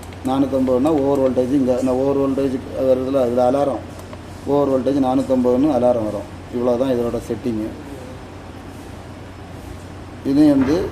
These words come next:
எல்லாம் முடிஞ்ச பிறகு இதை மேனுவல் மோட்லேருந்து என்ன செய்யணும்? இப்ப நம்ம ஒரு again ப்ரோக்ராமை செக் பண்றோம். காசு செட் பண்ணிட்டோம், ஒண்ணு வச்சிருக்கிறோம்.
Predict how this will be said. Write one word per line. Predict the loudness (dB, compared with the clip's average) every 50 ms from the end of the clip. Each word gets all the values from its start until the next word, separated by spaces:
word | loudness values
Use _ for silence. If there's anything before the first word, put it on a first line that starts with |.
| -4 -2
எல்லாம் | 2 4 4 6 6 4 4 2 2
முடிஞ்ச | 2 4 4 4 2
பிறகு | 2 2 2 4 4 4
இதை | 4 2 2 2
மேனுவல் | 2 4 4 4 4 4 4 2
மோட்லேருந்து | 2 2 2 0 0 2
என்ன | 2 2 2 0
செய்யணும்? | 0 0 0 0 0 0 -2 -2 -4 -6 -8 -4
இப்ப | -2 -2
நம்ம | 0 2 2
ஒரு | 2 2 2 2 2 2 2
again | 2 2 2 2 2 2
ப்ரோக்ராமை | 2 2 2 2 2 0 0
செக் | -2 -4 -4 -2
பண்றோம். | -4 -2 0 -2 -2 -2 -4 -8 -14 -16 -16 -16 -16 -16 -16 -16 -16 -16 -16 -16 -16 -16 -16 -16 -16 -16 -16 -16 -16 -16 -16 -16 -14 -14 -14 -14 -14 -14 -14 -14 -14 -14 -14 -14 -14 -14 -14 -14 -10 -6 -2
காசு | 2 2 2 2 0 -2
செட் | -2 -2 -2 0 0
பண்ணிட்டோம், | 0 0 0 0 0 2 2 2
ஒண்ணு | 4 4 4 4
வச்சிருக்கிறோம். | 2 0 -2 -4 -4 -4 -4 -4 -4